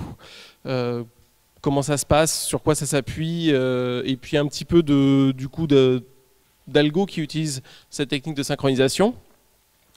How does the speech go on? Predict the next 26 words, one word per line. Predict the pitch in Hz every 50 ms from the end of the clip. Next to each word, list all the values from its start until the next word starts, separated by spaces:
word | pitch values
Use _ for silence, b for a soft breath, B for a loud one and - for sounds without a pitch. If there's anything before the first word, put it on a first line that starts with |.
| - - 165
Et | 165 165
on | 165
rentrera | 160 170 165 180 180 170 180
après | 180 160 - 180 180
plus | 156 - 208 202 196
dans | 196 185
le | 180
détail | 156 156 156 - 175 175 175 156 127 120 B B B B B B B B -
dans | 139 135
le | 135
concept | 127 - 151 139 - - 165 170 160 156 156
de, | 139 135 143 147 139 131 131
d'attendre | 123 139 143 - - - 202 208 208 180 160
les | 156 147 143 135
lecteurs, | 131 131 - - - 127 147 170 165
hein, | 135 120 117
qui | - - 131
est |
le | 123 117
concept | - - 117 - - 139 - - 127
sous-jacent | 117 - 151 151 170 131 123 - - 147 143
de, | 135 117 110 107 110 - B B B B B B B B -
de | 120
R | 123 120
C | - - 127
U. | 127 147